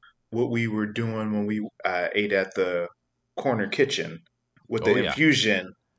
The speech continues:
Speaker 1: but
Speaker 2: Yeah, yeah,
Speaker 1: it's
Speaker 2: yeah.
Speaker 1: still a nice new variety of things that you wouldn't normally see paired together on a menu.
Speaker 2: True. True.
Speaker 1: So,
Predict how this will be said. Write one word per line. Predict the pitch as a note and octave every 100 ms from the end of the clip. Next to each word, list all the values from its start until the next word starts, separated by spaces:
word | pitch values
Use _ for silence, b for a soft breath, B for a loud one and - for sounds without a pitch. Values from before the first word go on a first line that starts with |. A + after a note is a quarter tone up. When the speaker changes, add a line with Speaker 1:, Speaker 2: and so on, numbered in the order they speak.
| B B _
Speaker 1:
but | B2+
Speaker 2:
Yeah, | F3
yeah, | -
Speaker 1:
it's | -
Speaker 2:
yeah. | -
Speaker 1:
still | E3+ E3 C#3+
a | A2
nice | A#2 B2+ C3 -
new | C#3 A2+
variety | G2+ G2+ A#2 A2+ A2 G#2+
of | F2+ -
things | A#2+ A2+ G#2
that | G2+
you | G#2
wouldn't | G#2+ G#2+ G#2+
normally | A2 G#2+ G#2
see | - G#2+ -
paired | A2+ G#2+ G#2+
together | G2 G#2 G2 G2
on | F#2+
a | F#2
menu. | G2+ F#2 - _ _ _ _
Speaker 2:
True. | - F#3+ - _ _ _ _ _ _ _ _ -
True. | E3 D3+
Speaker 1:
So, | G#2 F#2 F2